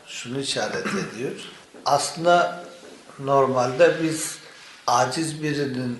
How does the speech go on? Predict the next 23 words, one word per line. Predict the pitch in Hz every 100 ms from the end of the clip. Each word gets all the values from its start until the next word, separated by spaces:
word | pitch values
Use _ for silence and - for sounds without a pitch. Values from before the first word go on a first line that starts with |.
| -
elinde | 123 117 120 127 139 135
çok | 139 - -
büyük | 139 139
harikalar | 131 123 117 - 123 139 139 135
görürsek | 127 156 - 143 170 - - - _ _ -
onun | 127 143 147
arka | 127 120 - 143
planda | 143 127 127 156 135
bir |
şey | - 147 131
vardır | 123 107 123 107 107
diye | 107 101 - - - -
düşünürüz. | 117 - 110 101 101 - -
Diyelim | 135 127 120 113
ki | - 120 - - - _ -
on | 127 127
beş | 113 135
on | 120
altı | 107 -
yaşında | 98 90 - 101 110 135 - -
bir | - 190
gencimiz | 135 120 - - 120 143 - - - - - - _ -
gitmiş | - - 131 131 - -